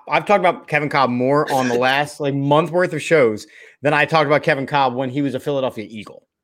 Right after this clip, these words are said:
Speaker 1: Go ahead.
Speaker 2: Did you think about, th-, and th-, they threw out a name in there,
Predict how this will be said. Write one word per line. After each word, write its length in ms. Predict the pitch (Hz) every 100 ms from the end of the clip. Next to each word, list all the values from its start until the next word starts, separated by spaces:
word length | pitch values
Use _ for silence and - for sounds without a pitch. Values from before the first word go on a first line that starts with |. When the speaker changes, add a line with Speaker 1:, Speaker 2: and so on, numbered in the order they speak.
| _
Speaker 1:
Go 100 | -
ahead. 120 | 135 147
Speaker 2:
Did 60 |
you 60 | 202
think 220 | 180 185
about, 460 | 185 185 175 - _ _ _ _ _
th-, 120 | 147 170
and 160 | 185 196
th-, 120 | 180
they 140 | 196
threw 160 | 208 220
out 100 | 190
a 60 |
name 240 | 170 185 180
in 80 | 151
there, 380 | 123 117 -